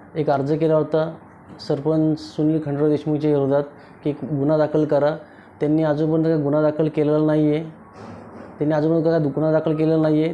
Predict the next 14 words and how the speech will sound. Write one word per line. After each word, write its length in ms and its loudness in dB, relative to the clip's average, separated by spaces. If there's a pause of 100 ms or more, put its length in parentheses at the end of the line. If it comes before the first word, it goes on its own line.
ते 60 0
बोलले, 200 2
"आठ 100 2
दिवसांनी 300 0
करतो," 240 0
अजून 240 0
काही 120 2
गुन्हा 180 0
दाखल 220 0
झालेला 240 0
नाही 260 2
आहे. 100 -2 (380)
तिथनं 240 -2
मी 280 2